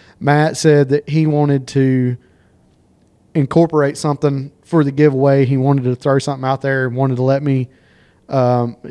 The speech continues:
see what I thought about it, and I think it's a great idea. So Matt is going to introduce for the first time what the next giveaway is on the podcast.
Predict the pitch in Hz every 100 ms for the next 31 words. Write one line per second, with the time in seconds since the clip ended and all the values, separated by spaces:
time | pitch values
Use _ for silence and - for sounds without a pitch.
0 | 87 - 170 156 139 156 151 147 147 143
1 | 147 156 131 127 127 139 180 170 143 139
2 | 160 147 139 175 139 - _ - 151 147
3 | 139 131 - _ _ _ _ 131 151 214
4 | 220 214 - 170 151 156 170 170 160 156
5 | 165 156 147 143 - - 160 156 143 151
6 | 143 - 147 131 156 156 - 135 127 120
7 | 120 - _ _ _ _ _ _ - 147
8 | 143 165 160 147 147 139 160 165 - 139
9 | 175 165 131 131 127 127 131 143 139 131
10 | 123 - - _ _ _ _ _ _ 135
11 | 131 135 127 123 127 - _ _ 135 127
12 | 202 190 127 117 - - -